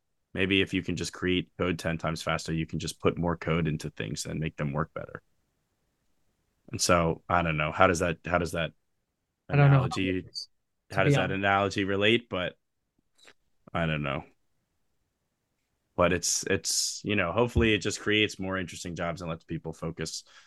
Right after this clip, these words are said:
Speaker 1: on things that are more creative and more interesting, 'cause that's how technology has progressed so far. I don't know.
Speaker 2: We'll see.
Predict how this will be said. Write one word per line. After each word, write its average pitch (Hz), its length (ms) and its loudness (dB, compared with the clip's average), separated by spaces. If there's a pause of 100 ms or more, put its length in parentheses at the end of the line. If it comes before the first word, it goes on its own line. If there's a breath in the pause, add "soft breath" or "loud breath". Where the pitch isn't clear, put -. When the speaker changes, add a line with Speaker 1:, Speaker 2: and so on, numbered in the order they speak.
(600 soft breath)
Speaker 1:
on 117 300 8
things 104 600 0
that 92 260 -2 (1500)
are 92 140 2
more 90 240 2
creative 78 560 0
and 73 240 -2
more 71 160 -2
interesting, 78 640 -6 (640)
'cause 87 80 -6
that's 110 320 4 (240)
how 139 300 8
technology 120 560 6
has 113 180 4
progressed - 720 0
so 101 200 0
far. 87 440 -4 (380)
I 80 140 -4
don't 64 120 -6
know. 55 200 -12 (1600)
Speaker 2:
We'll 143 100 0
see. - 240 -4